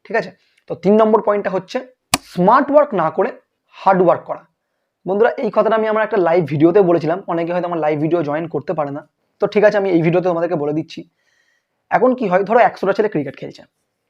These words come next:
তার মধ্যে আশিটা ছেলে কিন্তু হার্ড ওয়ার্ক করে,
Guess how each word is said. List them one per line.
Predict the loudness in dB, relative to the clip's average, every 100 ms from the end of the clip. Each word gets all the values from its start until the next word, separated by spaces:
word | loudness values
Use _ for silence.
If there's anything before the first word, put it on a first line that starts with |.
| _ _ _
তার | 0 2
মধ্যে | 2 0 0
আশিটা | -4 -4 0 0
ছেলে | 0 0
কিন্তু | 0 -2 -6 -10 _
হার্ড | 0 2 2
ওয়ার্ক | 0
করে, | -4 -18